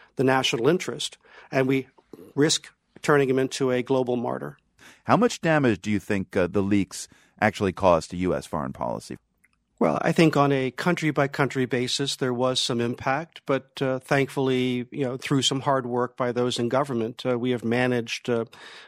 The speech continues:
Speaker 1: the, the fallout of the, uh, release of WikiLeaks cables. Uh, most importantly,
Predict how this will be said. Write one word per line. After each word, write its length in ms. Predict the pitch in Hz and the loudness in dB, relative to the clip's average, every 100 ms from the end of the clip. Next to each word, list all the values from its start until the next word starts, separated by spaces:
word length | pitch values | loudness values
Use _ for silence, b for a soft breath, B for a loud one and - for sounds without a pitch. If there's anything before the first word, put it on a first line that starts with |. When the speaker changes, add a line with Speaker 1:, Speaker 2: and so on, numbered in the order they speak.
| B | B
Speaker 1:
the, 120 | 123 | -8
the 80 | 113 | -4
fallout 520 | - 135 131 120 117 | 2 2 2 0 -2
of 200 | 113 110 | -6 -6
the, 400 | 127 123 120 117 113 | -2 0 0 -4 -4
uh, 140 | 117 | -4
release 400 | 120 123 131 - | 0 2 2 0
of 100 | 117 | -2
WikiLeaks 460 | 123 123 123 113 - | -4 -2 -4 -4 -2
cables. 420 | 170 156 107 - B B B B | -2 -2 -4 -8 B B B B
Uh, 220 | 131 117 | -2 -2
most 340 | 113 135 165 143 | 2 2 2 -2
importantly, 720 | 131 135 120 - 120 127 | -4 -2 -2 -2 -4 -4